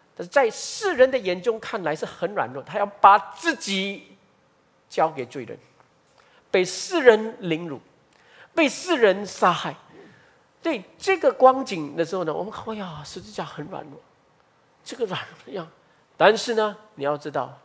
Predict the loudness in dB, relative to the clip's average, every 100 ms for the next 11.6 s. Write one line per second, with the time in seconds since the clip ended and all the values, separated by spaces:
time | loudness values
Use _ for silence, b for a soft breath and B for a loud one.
0 | _ b b b 0 0 4 6 6 2
1 | -4 0 0 0 -4 -4 -4 -6 -8 -6
2 | -8 -10 -16 _ _ _ -4 -2 -2 -8
3 | -6 -8 -8 -12 -12 -4 -2 -2 -4 -12
4 | -12 -12 -10 -14 -14 -12 -14 -14 _ _
5 | _ b b b b _ _ _ _ _
6 | -2 -2 -2 -14 _ 0 2 2 0 -8
7 | -8 -12 -12 -12 -12 -12 -2 -2 0 0
8 | 0 0 -6 -12 -8 -6 -6 -8 -10 -8
9 | -6 -6 -12 -16 -6 -2 -2 -2 B B
10 | B B -6 0 4 4 2 -8 -16 -6
11 | 0 4 4 2 -6 -20